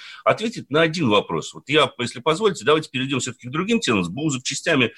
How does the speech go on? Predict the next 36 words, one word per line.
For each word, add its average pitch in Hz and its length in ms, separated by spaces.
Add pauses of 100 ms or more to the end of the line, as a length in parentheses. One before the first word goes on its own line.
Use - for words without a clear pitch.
(220)
это, 135 180
честно 151 200
сказать, 135 260
понятно. 190 460 (260)
А 139 160
вот 202 240
то, 226 100
что 202 160
происходит 196 460
с - 80
аварийностью 208 640
на 127 120
наших 107 300
дорогах, 90 480 (340)
вот 156 120
это 240 140
действительно 175 420
серьезно. 101 460
Дело 180 220
в 190 40
том, 220 160
что, 190 320 (140)
ну, 196 140
прежде 190 320
всего, 170 340
чем, 135 400
прежде 151 240
чем 131 200
озвучить 131 380
саму 135 240
тему, 190 240
я 139 240
озвучу 131 340
вопрос. 143 280
Дорогие 151 280
друзья, 120 360